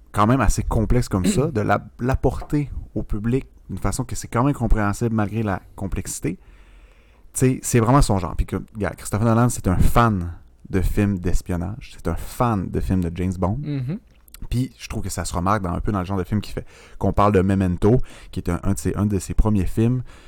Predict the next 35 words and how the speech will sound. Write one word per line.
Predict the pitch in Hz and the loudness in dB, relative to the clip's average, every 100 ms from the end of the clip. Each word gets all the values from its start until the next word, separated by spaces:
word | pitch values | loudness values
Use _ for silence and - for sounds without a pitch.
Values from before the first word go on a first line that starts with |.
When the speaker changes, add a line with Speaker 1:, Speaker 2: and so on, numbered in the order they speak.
| - - - | -20 -18 -6
Speaker 1:
Euh, | 85 85 | -4 -2
je | |
pense | - - | -2 -4
que | |
c'était | 87 | -4
son | 95 92 - - | -4 -4 -4 -2
troisième, | 110 104 95 98 101 | 2 2 2 0 0
je | |
pense, | 107 98 | 0 -2
ou | 98 | -4
deuxième | 101 98 104 165 - _ _ _ _ _ _ - | -2 0 -2 -4 -8 _ _ _ _ _ _ -12
film | - 120 113 | -2 0 0
qu'il | 95 | 0
a, | |
qu'il | 85 - 95 | -4 -4 -2
a | |
réalisé, | 87 85 113 | -2 -2 -4
qui | - | -2
est | 95 | -2
un | |
film | - 110 - - _ _ _ _ _ - | 0 -2 -4 -14 _ _ _ _ _ 0
incroyable, | 123 113 92 87 101 | 0 2 2 2 2
vraiment | 113 120 95 | 4 4 4
bon, | 113 - - | 2 0 -6
à | 95 | -2
beaucoup | 107 123 151 | 0 2 2
plus | 123 | 0
petit | - 110 | 0 -4
budget | 98 107 | 0 2
parce | 98 98 | 2 2
qu'il | |
était | 98 | 0
dans | 104 92 | 0 -2
ses | 95 | -2
débuts. | 90 95 | 0 2